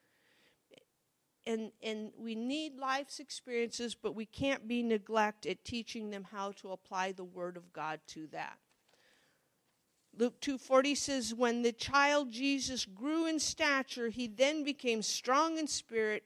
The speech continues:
and was filled with wisdom." And then it goes on and it says, "And then the grace of God was upon him." So if we want our children to have wisdom and the grace of God upon them,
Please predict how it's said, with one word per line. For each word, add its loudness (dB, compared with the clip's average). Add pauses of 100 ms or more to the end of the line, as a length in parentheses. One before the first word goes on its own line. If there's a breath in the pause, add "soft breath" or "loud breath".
(120)
and -10
was -8
filled -2
with -8
wisdom." -4 (440 soft breath)
And -10
then 0
it -6
goes 2
on -2
and -4
it -6
says, -6
"And -8
then 2
the 0
grace -2
of -10
God 2
was -10
upon -10
him." -20 (540 soft breath)
So 0
if 0
we -6
want -2
our 0
children -2
to -12
have -2 (120)
wisdom -2 (260)
and -6
the -8
grace 0
of -12
God 2
upon -2
them, -8